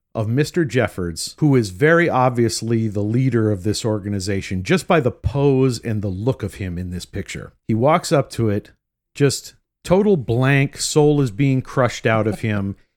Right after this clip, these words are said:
He wants to die, but he, he can't bring himself to pull the trigger.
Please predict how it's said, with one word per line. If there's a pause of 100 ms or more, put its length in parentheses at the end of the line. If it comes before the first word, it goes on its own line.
He
wants
to
die, (280)
but
he, (220)
he
can't
bring
himself
to
pull
the
trigger.